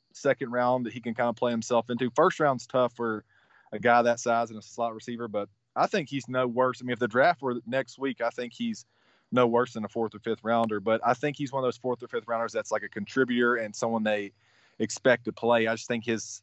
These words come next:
his measurements aren't gonna, like, pop off at you, but I think that he's one of those guys that comes in and, and plays pretty, pretty quickly. If I were to compare him to somebody in the N F L, um, I don't know. I think, I think,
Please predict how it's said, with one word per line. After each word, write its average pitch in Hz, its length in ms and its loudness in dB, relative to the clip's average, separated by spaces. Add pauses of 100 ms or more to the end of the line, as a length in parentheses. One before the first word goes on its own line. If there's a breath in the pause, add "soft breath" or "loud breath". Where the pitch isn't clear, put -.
(100)
his 107 200 -6
measurements 123 500 4
aren't 120 180 0
gonna, 110 220 -6
like, 101 200 -10
pop 117 280 0
off 110 260 0
at 127 220 -4
you, 143 180 -6 (580)
but 113 440 2 (140)
I 110 120 -2
think 117 320 -6
that 104 120 -8
he's 110 180 -6
one 110 120 -2
of 110 40 0
those 104 120 -6
guys 107 240 -2
that 101 100 -20
comes 110 280 -6
in 104 180 -4
and, 95 120 -12
and 98 120 -10
plays 107 300 -2
pretty, 101 440 -12
pretty 104 200 -8
quickly. 101 440 -4 (480 soft breath)
If 117 160 0
I 139 140 6
were 180 80 0
to 143 80 -10
compare 131 480 -6
him 135 100 -6
to 135 60 -16
somebody 135 440 -6
in 135 80 -14
the 135 60 -8
N 139 60 -6
F 135 160 -6
L, 135 340 0 (800)
um, 110 540 -6 (920 soft breath)
I 135 40 -2
don't 160 80 0
know. 151 60 4
I 131 60 4
think, 165 220 -2
I 147 80 4
think, 170 180 -4